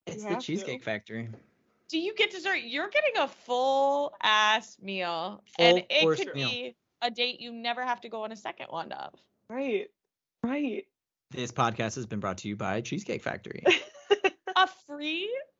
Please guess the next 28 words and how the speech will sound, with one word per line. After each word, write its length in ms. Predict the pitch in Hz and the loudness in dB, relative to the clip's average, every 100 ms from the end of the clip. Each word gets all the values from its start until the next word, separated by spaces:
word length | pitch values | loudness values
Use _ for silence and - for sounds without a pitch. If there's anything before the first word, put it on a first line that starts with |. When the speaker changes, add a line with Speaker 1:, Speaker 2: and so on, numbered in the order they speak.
| _ _ _ _ | _ _ _ _
Speaker 3:
meal? 360 | 226 226 240 330 587 587 - _ _ - - | -8 0 2 4 2 0 -6 _ _ -4 -2
Come 420 | - 143 208 180 | 2 2 4 4
Speaker 1:
<laughs> 40 | - | 4
Speaker 3:
on. 580 | 202 180 143 180 220 294 _ _ _ _ _ - _ _ | 4 4 2 -2 -10 -14 _ _ _ _ _ -20 _ _
Speaker 2:
It's 180 | - 392 | 6 8
like 140 | 508 508 | 8 8
five 280 | 330 339 | 6 6
courses. 680 | - 247 330 381 - 185 226 - _ | 2 0 0 -2 -4 -6 -8 -16 _
Speaker 3:
That's 160 | 254 - | -14 -6
what 80 | 330 | 4
Speaker 2:
Truly. 240 | 403 381 | 4 6
Speaker 3:
I'm 40 | |
saying. 380 | 208 190 170 170 - | 2 0 -2 -8 -2
Like, 340 | 208 202 - _ _ | 0 0 -4 _ _
people 260 | 294 277 349 | -6 -2 0
who 120 | 381 | 2
hate 220 | 339 277 | 4 4
on 100 | 269 | 2
the 60 | 247 | 0
Cheesecake 400 | - 220 254 240 | -6 -6 -4 0
Factory 520 | 240 233 233 233 226 _ _ _ _ _ _ - - | 0 0 -4 -4 -6 _ _ _ _ _ _ -10 -10
will 400 | - 208 202 190 | -4 4 6 6
find 320 | - 214 202 202 | 4 4 4 2
a 60 | |
reason 380 | 185 185 185 180 | 0 0 -2 -6
to 80 | 196 | -4
hate 360 | 185 175 170 - | -4 -2 -4 -6
anything. 540 | - 180 160 - 156 | -4 -4 -4 -4 -4